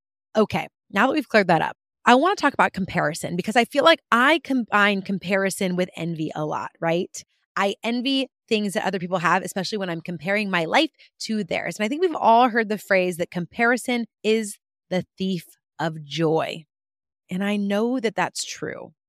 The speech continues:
I know that that's true. And yet I still struggle with comparison in my life. I think it's human nature for us to compare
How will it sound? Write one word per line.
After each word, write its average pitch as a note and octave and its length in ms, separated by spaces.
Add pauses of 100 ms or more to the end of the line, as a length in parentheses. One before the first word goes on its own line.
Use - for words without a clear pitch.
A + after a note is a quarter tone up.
I G#3+ 80
know G3+ 180
that D4+ 140
that's E3+ 240
true. G3+ 200
And F#3 140
yet G3 140
I A3 100
still G3 340
struggle F#3+ 640 (420)
with G#3 180 (280)
comparison F3 800
in D3+ 300
my G3+ 140
life. A3+ 280
I F#3+ 60
think G#3+ 160
it's G#3 100
human A#3 340
nature F#3+ 320
for F3 140
us E3 100
to - 120
compare E3 480